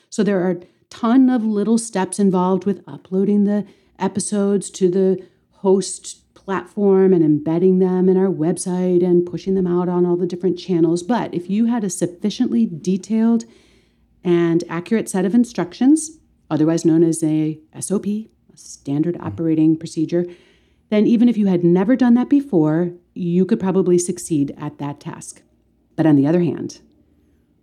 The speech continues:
Speaker 1: crafting a podcast episode, creating that content that is relevant and engaging and informative, accurate, but also, you know, compelling, reasonably entertaining,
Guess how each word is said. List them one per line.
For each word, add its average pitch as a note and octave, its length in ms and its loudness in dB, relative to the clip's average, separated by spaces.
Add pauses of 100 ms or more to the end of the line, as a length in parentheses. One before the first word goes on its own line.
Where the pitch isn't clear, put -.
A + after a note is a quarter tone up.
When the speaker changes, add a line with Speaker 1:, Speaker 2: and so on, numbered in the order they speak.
(100)
Speaker 1:
crafting G#3+ 600 0
a E3 40 2
podcast F3 840 -8
episode, - 680 -8 (760)
creating G#3 460 2
that F3 200 0
content F#3+ 640 -2
that D#3+ 160 0
is D#3+ 380 2 (300)
relevant G3+ 580 0
and C#3+ 420 -4
engaging G3 1120 0
and - 120 -12
informative, G3+ 1160 -2
accurate, G3+ 680 -4 (380)
but A#3 140 2
also, G#3+ 460 0 (120)
you C4+ 80 0
know, F#3+ 140 -2
compelling, F3 580 0
reasonably F3 560 2
entertaining, E3+ 720 2